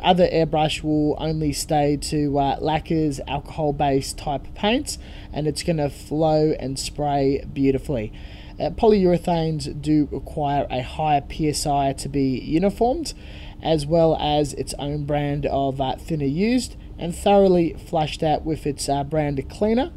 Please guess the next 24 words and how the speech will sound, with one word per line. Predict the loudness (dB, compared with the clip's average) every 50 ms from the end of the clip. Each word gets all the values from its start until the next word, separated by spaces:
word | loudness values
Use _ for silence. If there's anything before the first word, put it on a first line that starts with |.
| -16 -14 -10
water, | -10 -6 0 4 6 6 6 6 4 2 -8 -14 -14 -14 -6 2
or | 8 12 12 12 10 8
water | 0 -6 -2 0 2 4 6 6 6 4 2
mixed | -4 -4 -4 -4 -4 -4 -10 -8 -2
in | 0 0 0 0 -2 -4 -6 -8 -10 -6 -2
with, | 0 2 2 0 0 0 0
uh, | 0 0 0
dishwashing | 0 -2 -4 -2 -2 -2 -4 -2 -4 -6 -8
detergent. | -10 -10 -6 -2 4 4 4 4 4 0 0 0 -8 -12 -14 -14 -14 -14 -14 -14 -8
There | -8 -8 -4
are | 0 0 0 0
some | 0 -4 -6
people | -4 -4 -6 -4 -4 -2
that | -4 -4 -4 -6
talk | -6 -4 -4 -4 -4 -4
about | -4 -2 -2 -2 -2 -4 -2
adding | -2 0 0 0 -2 -2 -4
just | -4 -6 -6 -6 -6 -10 -8 -6
a | -4 -2 0 0 0 -2 -2 -6 -8
mere | -8 -6 -4 -2 0 2 2 0
drop | 0 -6 -8 -2 2 4 4 4 2 -6 -14 -14 -14 -16 -16 -14 -14 -14 -6
or | 0 4 4 4 4 2 2
a | 0 0 0 -2 -2 -4
hint, | -8 -12 -12 -12 -14 -14 -12 -12 -12 2 6 6 6 6 4 -2 -6 -12